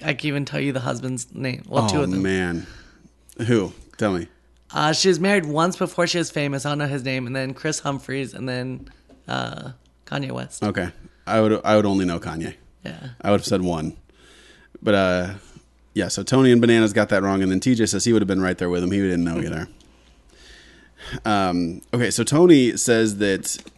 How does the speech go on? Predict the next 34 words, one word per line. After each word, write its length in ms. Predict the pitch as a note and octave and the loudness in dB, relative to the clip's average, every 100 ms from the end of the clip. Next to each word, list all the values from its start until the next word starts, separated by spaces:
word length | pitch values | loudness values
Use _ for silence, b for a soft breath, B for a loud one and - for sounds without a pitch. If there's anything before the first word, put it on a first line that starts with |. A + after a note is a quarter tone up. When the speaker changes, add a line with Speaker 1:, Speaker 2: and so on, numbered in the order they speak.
| _ | _
Speaker 2:
this 540 | - - A#2 A2+ G#2+ - | -14 -10 0 2 2 -2
walking 400 | A2 A#2+ B2+ C#3+ | 2 2 2 0
through 140 | B2+ | 0
the 80 | A2+ | 0
curtain 320 | - A2+ G2 | 0 0 0
is 140 | G2+ G2+ | -2 2
the 100 | G#2 | 2
most 240 | G2 - | 2 -2
painful 400 | - B2 C3+ B2+ | 0 2 2 2
thing 140 | A2 G2+ | 2 2
he's 120 | G2 | 2
ever 180 | F#2 F2 | 0 -2
done, 240 | E2+ E2 | -4 -6
and 100 | D#2+ | -4
that 120 | G2 | -2
he 80 | G2+ | 0
would 100 | G#2+ | 2
actually 260 | G2+ - G#2 | 2 -2 -6
prefer 400 | G#2 - G#2+ G#2+ | -8 -6 -2 -2
to 120 | - | -2
lose 320 | G2 G2 G2 | -4 -2 -4
a 100 | D#2 | -4
spleen 460 | F#2+ - A2+ A#2 A2 | -6 -6 0 2 2
again. 340 | F2+ - B1 - _ b b b b b b - - | 0 -4 -10 -14 _ b b b b b b -20 -8
Uh, 400 | F#2 E2 D#2 B1+ - - _ _ - | -6 -6 -6 -10 -14 -20 _ _ -6
kind 160 | A2+ G#2 | 0 0
of 40 | |
shocking. 580 | - G2+ G2 F#2+ E2 D#2+ _ _ _ _ _ _ - | 2 2 2 2 -2 -4 _ _ _ _ _ _ -4
Uh, 160 | G2 F2+ - | -4 -4 -4
no 180 | G2 F#2 | -2 0
pun 160 | G#2+ | 0
intended. 540 | G2+ - A#3+ A#2 F3+ C3 | 0 4 4 4 2 -8
<laughs> 40 | - _ _ b b b B B B B B _ _ _ _ _ _ _ _ b b b b - - b b b - | -10 _ _ b b b B B B B B _ _ _ _ _ _ _ _ b b b b -20 -20 b b b -4
Uh, 380 | A2+ F#2+ F2 | 0 0 0